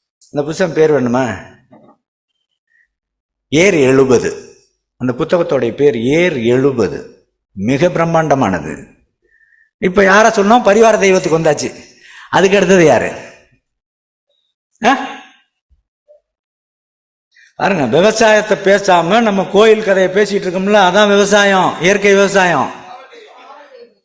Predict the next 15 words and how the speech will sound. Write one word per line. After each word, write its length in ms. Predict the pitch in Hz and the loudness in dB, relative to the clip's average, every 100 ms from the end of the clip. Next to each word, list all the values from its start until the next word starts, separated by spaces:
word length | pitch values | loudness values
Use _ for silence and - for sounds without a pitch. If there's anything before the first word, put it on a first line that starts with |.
| _ _ _ _ _ _ _ _ _ - | _ _ _ _ _ _ _ _ _ -10
அதுக்கு 220 | 175 185 | -6 -4
இன்னொன்னு 320 | 185 220 285 269 | 0 2 2 0
சொல்லுவாங்களே 440 | 262 247 208 156 | 0 2 0 0
பேரு, 440 | 160 131 - - - _ _ _ _ _ _ _ _ _ _ _ _ - | 0 -2 -6 -14 -20 _ _ _ _ _ _ _ _ _ _ _ _ -4
ஆ? 140 | 233 - - - - - - - - - - _ _ - - _ _ _ _ - - - | -4 -4 -10 -18 -20 -20 -20 -20 -20 -20 -20 _ _ -20 -20 _ _ _ _ -20 -20 -6
கோயில்ல 420 | 190 233 262 254 | 2 2 4 2
வெளியில 340 | 240 226 214 202 | 4 4 2 2
இருக்கும். 260 | 156 120 - - _ _ _ _ - - - - - - - - - | 0 -4 -12 -20 _ _ _ _ -20 -20 -20 -20 -20 -20 -20 -12 2
துவாரபாலகர், 680 | 196 262 269 240 202 151 - - - | 4 4 4 4 2 -2 -8 -14 -10
கரெக்டா 280 | - 196 196 | -4 0 0
சொல்லிட்டார். 360 | 147 120 107 - - - - - _ _ _ _ - _ _ _ _ - 147 | 0 0 -2 -2 -16 -14 -14 -16 _ _ _ _ -20 _ _ _ _ -6 2
துவாரபாலகரை 760 | 226 302 330 285 254 220 202 | 4 4 4 4 4 2 0
பெரிய 240 | 208 269 | 2 2
கோயில்ல 300 | 254 220 175 | 2 2 2
பார்த்திருக்கீங்களா? 680 | 175 196 185 147 120 139 170 | 0 -2 -6 -4 -2 -2 -4